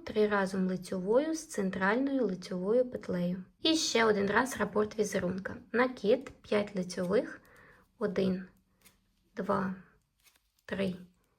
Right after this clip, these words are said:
чотири, п'ять. Накид. І тут в кінці ряду для симетрії дві разом лицьовою з нахилом вліво.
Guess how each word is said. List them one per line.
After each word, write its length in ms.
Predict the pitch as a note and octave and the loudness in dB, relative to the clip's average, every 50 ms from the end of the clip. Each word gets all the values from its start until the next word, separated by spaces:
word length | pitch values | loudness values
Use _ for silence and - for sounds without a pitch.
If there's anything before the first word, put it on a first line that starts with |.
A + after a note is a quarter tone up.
| _ _ _ _ _ | _ _ _ _ _
чотири, 800 | - - - G#3+ G#3+ G#3 - - G3 F3+ F3 F3+ F3 - F#3+ - - - _ _ _ _ _ _ _ | -10 -4 -2 -2 -2 -2 -4 -2 -2 0 -2 -2 -4 -8 -10 -12 -14 -18 _ _ _ _ _ _ _
п'ять. 580 | - - G#3 G3+ G3 G#3 C4+ D#4+ - - - - _ _ _ _ _ _ _ - | -4 -2 0 0 0 0 -4 -6 -8 -14 -20 -20 _ _ _ _ _ _ _ 0
Накид. 640 | A3+ A3+ A3+ G#3+ A3 - G3+ G3+ B3+ D#4+ D#4+ - - - | 2 2 2 0 -2 0 4 4 4 4 4 -2 -6 2
І 140 | - B3 A#3+ | 4 4 6
тут 240 | B3 C4+ B3+ B3 B3+ | 8 8 6 6 6
в 40 | - | 6
кінці 380 | - G#3+ G#3 G#3 - - A3+ | 8 8 8 8 8 4 2
ряду 400 | G#3+ G3+ F#3 F3+ F#3+ F#3+ - C#4 | 4 4 4 4 4 4 2 2
для 280 | C#4 C#4 A3 A3 G#3 G3 | 2 2 2 2 2 2
симетрії 760 | F#3+ - - G3+ F#3+ F#3 F#3 F#3 F#3+ - - B3+ C4 D4 C#4+ | 0 -2 -2 0 2 2 2 0 -4 -4 -2 0 2 2 2
дві 260 | A#3+ - G#3 A3+ A3+ | 0 2 4 4 4
разом 420 | A3 G#3 G3 F#3 F#3+ - F#3+ F#3 | 6 4 4 2 2 0 -2 -2
лицьовою 640 | F#3 F#3 - - - F#3 F3 G3 A#3 C#4+ D#4+ D#4 C#4 | -2 -2 -6 -6 -6 -4 2 4 4 6 6 4 0
з 100 | - - | 0 2
нахилом 640 | F#3+ G3 G3+ A#3 B3 - - A#3+ A3 G#3+ G#3 G3 | 2 4 4 2 2 0 0 2 2 2 0 0
вліво. 400 | F#3+ F3+ F3+ F3 F3 F3+ F#3+ - | 0 -2 -2 -2 -2 -4 -6 -8